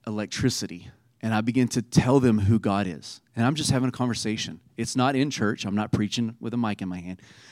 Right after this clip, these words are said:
I'm literally just having a conversation with these Muslim men about God being the Father and how good he is. And as I am telling them, I, like, am goosebumps now. I wake up from the dream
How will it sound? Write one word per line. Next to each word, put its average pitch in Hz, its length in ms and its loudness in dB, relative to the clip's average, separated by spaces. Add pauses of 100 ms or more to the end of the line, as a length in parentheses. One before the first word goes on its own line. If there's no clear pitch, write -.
(160)
I'm 110 180 2
literally 131 360 6
just 110 140 0
having 120 240 0
a 107 60 -2
conversation 135 720 -2
with 107 100 -4
these 104 200 -6
Muslim 123 460 -2
men 107 260 -4 (420)
about 107 380 2
God 117 420 2
being 110 240 2
the 95 80 -2
Father 95 600 -8
and 95 100 -10
how 98 140 -6 (120)
good 123 220 2
he 104 220 -6
is. 87 220 -10 (360)
And 110 280 4 (240)
as 127 260 4
I 131 340 2 (240)
am 120 120 0
telling 151 340 6
them, 113 160 6
I, 135 220 4
like, 120 320 0
am 113 220 0
goosebumps 117 600 0
now. 107 360 0
I 123 160 4
wake 151 320 10
up 156 180 8
from 131 220 4
the 104 80 2
dream 95 400 -2